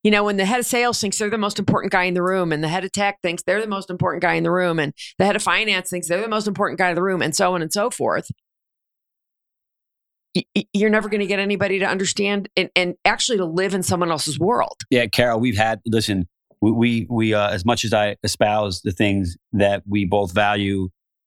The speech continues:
Speaker 2: and also that we do, we don't
Speaker 1: Yeah.
Speaker 2: always get it right, you know? And,
Speaker 1: Well,
Speaker 2: and
Speaker 1: nobody gets it right a hundred percent of the time.
Speaker 2: Totally. And, and, and the question is, like, are, are,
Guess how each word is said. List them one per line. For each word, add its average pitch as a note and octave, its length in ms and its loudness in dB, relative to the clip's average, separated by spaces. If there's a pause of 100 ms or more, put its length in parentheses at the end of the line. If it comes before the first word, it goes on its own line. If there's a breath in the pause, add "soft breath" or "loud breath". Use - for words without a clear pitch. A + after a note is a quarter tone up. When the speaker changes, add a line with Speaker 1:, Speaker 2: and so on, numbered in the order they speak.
Speaker 2:
and G2+ 100 0
also A2 360 0
that F#2+ 160 -2
we G2 100 -2
do, F#2 380 -2 (420)
we A#2 80 6
don't A#2 140 4
Speaker 1:
Yeah. A2+ 60 0
Speaker 2:
always G#2 160 -2
get G#2 140 -2
it G2+ 60 -4
right, G2+ 360 -2 (220)
you G#2+ 80 2
know? G2+ 180 2
And, G#2 180 0
Speaker 1:
Well, C4 100 2
Speaker 2:
and C4 80 -2
Speaker 1:
nobody - 360 0
gets - 220 -2
it D3 40 -2
right D3 140 -2
a C#3 60 -4
hundred D3 160 -4
percent C3+ 240 -4
of C3 60 -10
the D#3+ 40 -10
time. A#2+ 340 -6 (280)
Speaker 2:
Totally. B2 360 2
And, A#2+ 160 -4
and, A#2+ 140 -2
and A#2 100 2
the A2 60 2
question C#3 380 -2
is, A2 100 0
like, G#2+ 120 -2
are, A2+ 160 0
are, A2+ 140 0